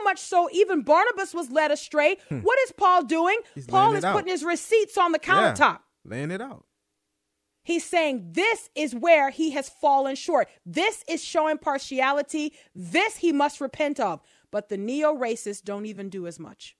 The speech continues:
Speaker 2: Mm.
Speaker 1: So anyone who would give in to this, anyone who would allow their kids to be taught this, what you are talking about is perpetual depression, perpetual feelings of condemnation, without remedy. There is no hope.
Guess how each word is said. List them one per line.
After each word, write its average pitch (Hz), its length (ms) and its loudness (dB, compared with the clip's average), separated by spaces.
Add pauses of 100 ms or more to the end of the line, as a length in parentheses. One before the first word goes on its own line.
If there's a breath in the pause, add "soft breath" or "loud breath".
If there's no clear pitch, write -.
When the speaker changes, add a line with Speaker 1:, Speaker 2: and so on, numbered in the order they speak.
Speaker 2:
Mm. 90 340 -16 (380)
Speaker 1:
So 302 180 -4
anyone 359 480 0
who 302 160 0
would 269 220 -4
give 294 220 -4
in 359 140 -4
to 349 160 -6
this, 311 300 -6
anyone 320 360 -2
who 320 160 0
would 269 120 0
allow 262 300 2
their 233 180 -4
kids - 320 -8
to 330 80 -6
be 320 160 -2
taught 294 340 0
this, 311 280 -8 (380 soft breath)
what 247 200 0
you 277 140 0
are 349 80 2
talking 320 360 0
about 269 240 0
is 262 100 -8
perpetual 320 640 -4
depression, 302 680 -4 (1700)
perpetual 330 640 0
feelings 349 400 -2
of 254 120 -4
condemnation, 330 840 0 (640)
without 359 520 6
remedy. 330 420 2
There 294 240 4
is 330 140 -2
no 370 180 8
hope. 370 320 6